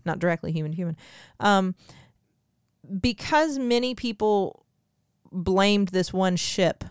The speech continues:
you know, and these refugees for the infection, there was a lot of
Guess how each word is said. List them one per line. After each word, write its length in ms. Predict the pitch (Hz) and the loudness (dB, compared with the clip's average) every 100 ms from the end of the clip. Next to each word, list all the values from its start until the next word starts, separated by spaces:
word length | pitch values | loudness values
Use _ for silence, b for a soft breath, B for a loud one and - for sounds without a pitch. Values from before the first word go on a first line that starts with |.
| - _ _ _ _ _ _ - | -18 _ _ _ _ _ _ -6
you 160 | 175 170 | -2 0
know, 140 | 165 | 0
and 240 | 165 165 | 0 0
these 380 | 156 190 185 165 | 0 2 2 0
refugees 720 | 165 170 165 160 151 147 151 | 2 0 0 -4 -4 -4 -6
for 600 | - - 156 147 147 147 - _ _ _ - | -8 -4 -2 -2 -4 -6 -12 _ _ _ -8
the 180 | 160 | -4
infection, 640 | 156 156 - 180 - 170 151 | -4 -2 2 2 2 -4 -2
there 100 | 151 | -2
was 100 | 156 | 0
a 40 | |
lot 160 | 165 | 2
of 80 | 175 | 2